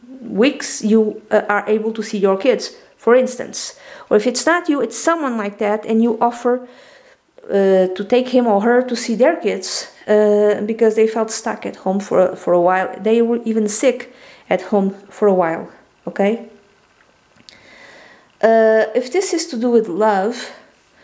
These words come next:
it feels like a liberation. In May, it feels like an emotional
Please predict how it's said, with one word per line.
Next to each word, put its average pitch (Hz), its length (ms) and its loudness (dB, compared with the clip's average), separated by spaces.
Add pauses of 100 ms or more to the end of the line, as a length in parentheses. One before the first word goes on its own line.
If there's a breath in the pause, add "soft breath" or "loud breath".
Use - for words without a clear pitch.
(260 loud breath)
it - 60 -20
feels 320 220 4
like 320 160 -2
a 220 40 4
liberation. 190 800 -2 (600 loud breath)
In 202 180 4
May, 240 240 2
it 208 200 -2
feels 269 280 -4
like 240 160 0
an 214 320 0
emotional 226 680 0